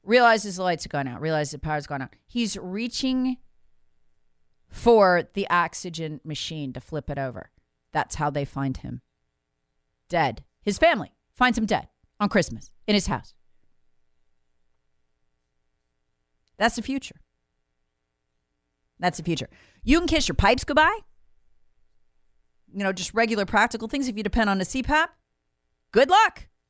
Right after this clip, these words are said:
Don't depend on a C pap. And whatever you do, don't depend on an oxygen machine 'cause this is where Duke's going. They just told you. They just told you right there on the record. I read it for you.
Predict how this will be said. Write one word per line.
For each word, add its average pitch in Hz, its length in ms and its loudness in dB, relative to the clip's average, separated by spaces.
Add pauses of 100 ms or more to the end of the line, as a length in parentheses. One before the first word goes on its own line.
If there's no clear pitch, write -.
(180)
Don't 220 200 6
depend 277 300 2
on 269 100 4
a 262 40 2
C 302 160 -4
pap. 240 220 4
And 185 100 -2
whatever 247 240 6
you 294 180 6
do, - 80 -16 (260)
don't 233 280 4
depend 302 280 4
on 302 140 2
an 285 60 4
oxygen 190 500 2
machine 202 300 -4 (180)
'cause 139 120 -8
this 135 180 -6
is 156 100 -8
where 175 140 0
Duke's 175 280 -2
going. 170 280 2 (240)
They 285 160 4
just 392 240 -4
told 277 320 2
you. 226 180 -2 (840)
They 294 100 0
just 359 120 -2
told 523 200 2
you 233 80 4
right 277 120 4
there 311 120 2
on 320 80 4
the 320 60 2
record. 349 220 2
I 196 40 0
read 202 140 4
it 160 80 -4
for 127 160 -6
you. - 80 -14